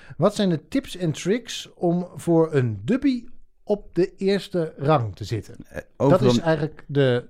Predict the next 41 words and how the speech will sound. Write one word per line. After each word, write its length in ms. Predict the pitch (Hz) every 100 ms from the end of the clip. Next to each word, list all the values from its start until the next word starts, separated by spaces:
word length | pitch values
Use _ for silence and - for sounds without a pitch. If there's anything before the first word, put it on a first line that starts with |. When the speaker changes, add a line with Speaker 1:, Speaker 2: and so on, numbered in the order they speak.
| _ -
Speaker 2:
over 220 | 156 147
Speaker 1:
suggestie. 280 | 135 120 104
Speaker 2:
een 80 | 95
poortje 400 | 143 190 196 175
klimmen. 760 | - 180 180 190 202 220 202 - - 175 -
Alleen 240 | 151 175 180
maar 120 | 160 156
Speaker 1:
<laughs> 40 |
Speaker 2:
reisstations 680 | 143 147 165 - 165 147 -
zonder 280 | 175 160 139
poortjes 540 | 165 175 143 - 123
überhaupt. 540 | 120 123 127 196 233 -
Speaker 1:
Ja, 180 | 190 143
dat 140 | 196
is 120 | 247
het 100 | 214
makkelijkst. 580 | 151 113 104 92 - - -
Speaker 2:
Want 120 | 98
de 60 | -
conducteurs 480 | 98 101 - 120 -
kom 160 | 175 170
je 60 |
nooit 200 | 165 170
meer 120 | 156
tegen 240 | - 90 90
in 60 |
de 80 | 85
trein, 200 | 127 190
Speaker 1:
Nee. 80 | 95
Speaker 2:
heb 120 | 92
ik 60 | 101
het 120 | 90
idee. 320 | 98 95 78
Speaker 1:
Nee, 140 | 76 143
ja, 160 | 160
dat 100 | 143
zie 140 | 113 123
ik 80 | 117
ook 120 | 117
weinig 260 | 135 135
meer. 240 | 131 123